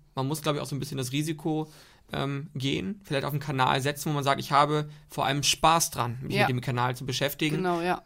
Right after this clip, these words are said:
Speaker 1: Ähm, und wir haben gerade schon drüber gesprochen, über TikTok.
Speaker 2: Ja.
Speaker 1: Ähm, du hast gesagt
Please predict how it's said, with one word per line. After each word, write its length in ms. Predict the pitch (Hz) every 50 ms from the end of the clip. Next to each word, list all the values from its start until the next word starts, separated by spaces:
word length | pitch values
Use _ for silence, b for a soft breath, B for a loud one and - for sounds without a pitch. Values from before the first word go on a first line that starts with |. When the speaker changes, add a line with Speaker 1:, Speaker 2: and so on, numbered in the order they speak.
| - -
Speaker 1:
Ähm, 580 | 147 143 135 135 135 131 131 131 131 131 131 131
und 100 | - 131
wir 80 | 131 139
haben 100 | 139 131
gerade 200 | 131 131 139 139
schon 140 | 131 156
drüber 180 | 143 139 135 139
gesprochen, 400 | 131 131 - - - 165 170 185
über 160 | 151 139 139
TikTok. 440 | 131 - 160 - - 175 160 165 - - -
Speaker 2:
Ja. 300 | - 180 185 185 180 -
Speaker 1:
Ähm, 280 | - 139 139 139 139 139 -
du 80 | -
hast 120 | 143 143 143
gesagt 420 | 143 139 139 135 139 135 131 -